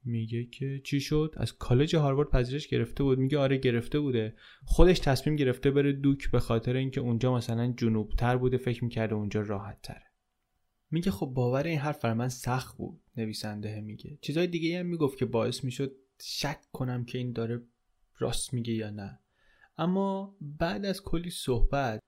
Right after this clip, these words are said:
نتیجه‌ای که گرفتم این بود که روزمری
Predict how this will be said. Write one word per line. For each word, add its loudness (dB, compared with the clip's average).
نتیجه‌ای 0
که -4
گرفتم -2
این -4
بود -6
که -8
روزمری 0